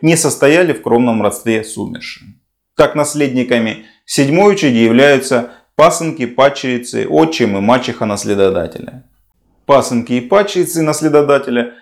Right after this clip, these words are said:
это неусыновленные наследодателем дети его супруга, независимо от их возраста. Отчим и мачеха наследодателя — это неусыновивший наследодателя супруг его родителя.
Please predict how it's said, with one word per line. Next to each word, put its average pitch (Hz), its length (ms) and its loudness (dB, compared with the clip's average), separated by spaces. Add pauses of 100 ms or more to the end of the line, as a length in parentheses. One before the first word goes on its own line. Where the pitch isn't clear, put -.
(200)
это 190 520 0
неусыновленные 147 880 2
наследодателем 131 880 0
дети 127 240 0
его 113 180 4
супруга, 104 600 -4 (200)
независимо 117 680 2
от - 120 -10
их - 160 -12
возраста. - 580 -16 (840)
Отчим 156 440 4
и 156 40 0
мачеха 220 440 0
наследодателя — 110 840 0 (220)
это 233 280 4
неусыновивший 175 760 2
наследодателя 131 680 2
супруг 139 520 -8
его 98 260 -2
родителя. 95 540 -6